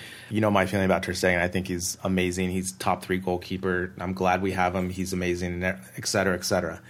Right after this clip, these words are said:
That stat that you read out about the total shots is ridiculous, because that just shows lazy defense and just a lack of possession and a willing to win the game on the road. And again, Valverde, after the match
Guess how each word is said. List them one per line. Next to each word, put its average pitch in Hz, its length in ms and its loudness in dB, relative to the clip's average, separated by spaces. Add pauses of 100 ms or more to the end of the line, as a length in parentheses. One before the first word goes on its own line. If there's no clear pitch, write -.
(200)
That 104 240 4
stat 98 400 4
that 123 100 2
you 113 140 2
read 110 180 4
out 120 160 4
about 98 220 2
the 98 80 -2
total 104 380 0
shots 92 680 -2
is 95 560 -2
ridiculous, 95 840 -4
because 92 560 0 (360)
that 104 160 2
just 117 160 2
shows 98 300 4
lazy 101 340 4
defense 110 760 0 (520)
and 98 500 2 (160)
just 110 300 2
a 107 60 4
lack 95 480 4 (100)
of 92 380 4
possession 98 720 2
and 98 120 0
a 92 60 2
willing 95 380 2
to 95 160 -2
win 92 240 0
the 92 80 0
game 92 200 0
on 90 80 2
the 85 120 -2
road. 90 260 2
And 92 100 -4
again, 101 380 2 (460)
Valverde, 113 480 4
after 113 280 2
the 95 120 0
match 95 520 0